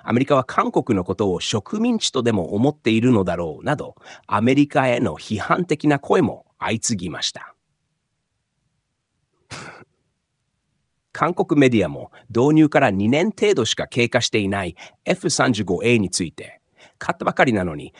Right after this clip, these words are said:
もう費用をかけてアップグレードを行わないといけないのかと批判的に報じています。しかし、そもそも格安で買っていますし、エフ三十五のアッ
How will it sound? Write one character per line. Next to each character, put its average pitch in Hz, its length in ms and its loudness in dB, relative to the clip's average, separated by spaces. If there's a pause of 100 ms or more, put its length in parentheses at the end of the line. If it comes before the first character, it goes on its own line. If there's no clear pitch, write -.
も - 220 2
う - 20 0
費 156 280 -4
用 180 200 6
を 87 80 0
か - 160 -4
け - 100 -4
て - 100 -8
ア - 120 -6
ッ - 80 -2
プ 165 120 -2
グ 185 120 0
レ 233 140 8
ー 185 60 4
ド - 140 2
を - 220 -6
行 156 100 2
わ 175 200 6
な 175 100 6
い 175 60 0
と 107 120 0
い 95 60 -4
け 127 120 0
な 131 120 4
い 131 40 2
の 101 80 0
か - 140 -8
と - 240 -14
批 107 160 -6
判 139 200 0
的 139 200 -2
に 123 160 0
報 113 240 -2
じ 107 140 -6
て 107 80 2
い 90 80 -2
ま - 120 -12
す。 - 260 -8 (760)
し - 140 -8
か 131 120 2
し、 110 260 -6 (140)
そ - 160 -2
も - 80 0
そ - 80 0
も 95 100 -2
格 - 220 -6
安 165 180 0
で 156 80 0
買 - 160 -4
っ - 60 -12
て - 100 -2
い 113 80 2
ま 107 120 0
す - 120 -6
し、 - 300 -10 (280)
エ - 100 -2
フ - 120 -10
三 165 300 2
十 110 140 -2
五 95 160 0
の 87 220 -6
ア 101 100 -4
ッ - 20 -2